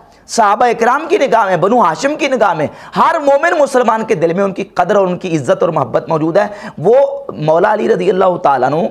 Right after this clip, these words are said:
सैयदा पाक का दिफा क्यों ना करते? तो ये किस्सा बिल्कुल वाक़या गढ़ा गया। इसके अलावा जब हम अहले तशय्यो की मोतबर और मुस्तनद किताबें देखते हैं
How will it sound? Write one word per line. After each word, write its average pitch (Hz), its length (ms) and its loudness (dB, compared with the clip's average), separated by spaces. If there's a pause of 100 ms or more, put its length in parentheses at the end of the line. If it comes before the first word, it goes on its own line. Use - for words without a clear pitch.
(260)
सैयदा 165 360 0
पाक 185 240 -2
का 196 60 2
दिफा 202 260 0
क्यों 269 160 -4
ना 262 100 -2
करते? - 280 0 (260)
तो - 80 -2
ये 349 120 2
किस्सा - 340 -2
बिल्कुल 160 300 0
वाक़या 151 400 0
गढ़ा 151 200 2
गया। 120 200 -4 (440)
इसके 311 280 0
अलावा 254 260 2
जब 226 160 2
हम 208 280 -2 (280)
अहले 190 200 2
तशय्यो 214 420 0
की 233 200 -6
मोतबर 175 460 0
और 180 140 0
मुस्तनद 165 420 -4
किताबें 170 500 0
देखते 160 300 -2
हैं 110 200 -4